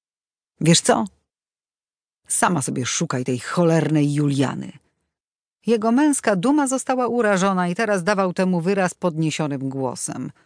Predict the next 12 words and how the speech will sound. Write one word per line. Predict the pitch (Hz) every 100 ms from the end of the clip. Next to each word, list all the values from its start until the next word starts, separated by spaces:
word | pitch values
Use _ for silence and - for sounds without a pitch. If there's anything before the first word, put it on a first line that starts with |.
| _ _ _ _ _ _ _ _ _ _ _ _
„W | -
porządku”, | - 269 143 120 - - - _ _ _ _ _ _ _ _ _ _ _ _ -
odparła | 254 - 285 262 233
tym | - 285 247
samym | - 226 196 165 147
tonem | - 254 240 220 208 - _ _ _ _
i | - 208 175
zniknęła | 143 180 185 240 269 247 202
w |
ciemnej | - 180 165 160 151
klatce | - 135 123 - -
schodowej. | 131 - 139 131 123 143 143